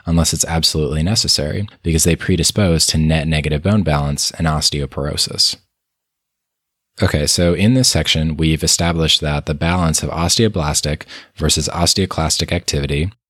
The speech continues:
determines bone balance, and we've discussed how the production of rank ligand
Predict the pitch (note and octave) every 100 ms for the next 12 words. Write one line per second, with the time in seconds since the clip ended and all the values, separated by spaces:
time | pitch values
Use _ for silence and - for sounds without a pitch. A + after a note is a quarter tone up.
0 | - E2 - D#2 F2+ G2 D2 C#2 C#2 C#2+
1 | D2 - - - _ _ - C3 B2+ G2+
2 | F2 E2 - E2+ E2 - D#2+ D2+ D2+ D2+
3 | - E2+ F#2+ - G2 E2+ D2 D#2 E2+ -
4 | D#2 D2+ D2 D2 D#2+